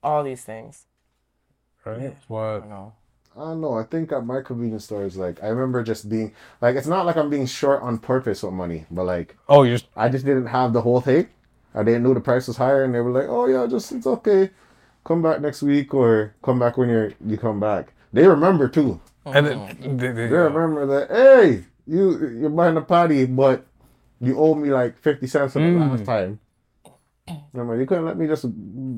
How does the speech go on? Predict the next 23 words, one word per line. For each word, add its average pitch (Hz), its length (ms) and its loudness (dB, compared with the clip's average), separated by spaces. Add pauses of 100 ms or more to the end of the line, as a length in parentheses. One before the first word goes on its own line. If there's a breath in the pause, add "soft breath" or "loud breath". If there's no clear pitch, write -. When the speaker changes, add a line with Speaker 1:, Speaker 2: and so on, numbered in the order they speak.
(240)
Speaker 3:
pass - 320 -4
through 151 240 -8
with 147 160 -6
this?" 175 360 -8
Speaker 1:
That's 120 260 -12
funny. - 240 -20
Speaker 2:
Yo. 117 340 -2
Speaker 3:
It's 131 140 -4
funny 180 240 4
'cause 139 160 0
they 151 140 2
know 165 220 4
me, 151 300 2
they 139 140 2
knew 156 180 -2
my, 135 360 -2
they 135 120 2
didn't 196 200 8
know 196 120 4
my 175 160 0
name, 156 300 0
but 120 160 -4
somebody, 143 680 -2